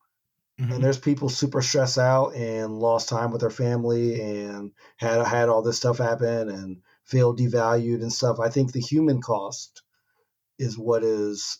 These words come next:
Speaker 2: to me, is important regardless of the result. Now, it's easy to look at a game. Now, now Anthem is far from a flop. It made a ton
Speaker 1: Exa-,
Speaker 2: of money.
Speaker 1: it made a ton of money,
Speaker 2: A,
Speaker 1: and
Speaker 2: a,
Speaker 1: yeah.
Speaker 2: a ton of money.
Speaker 1: Right.
Speaker 2: So, like,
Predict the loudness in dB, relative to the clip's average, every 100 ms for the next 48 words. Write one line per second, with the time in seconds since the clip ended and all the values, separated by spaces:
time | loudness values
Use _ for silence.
0 | -4 2 4 4 2 0 -4 -6 -6 -6
1 | -2 -2 -2 -4 0 2 2 -2 -8 -10
2 | -10 -8 -8 -8 -4 -2 0 0 -2 _
3 | _ _ _ 0 0 2 0 2 2 2
4 | 2 2 2 2 2 4 4 4 0 -4
5 | -10 _ _ 0 4 4 2 0 2 2
6 | 0 -4 0 0 0 -4 -8 0 0 0
7 | 0 0 2 0 2 0 -2 -10 -4 0
8 | 2 2 2 0 2 0 0 -2 -2 0
9 | 0 0 -2 -6 _ -8 -4 2 2 2
10 | -4 -10 -14 -6 2 4 4 4 2 2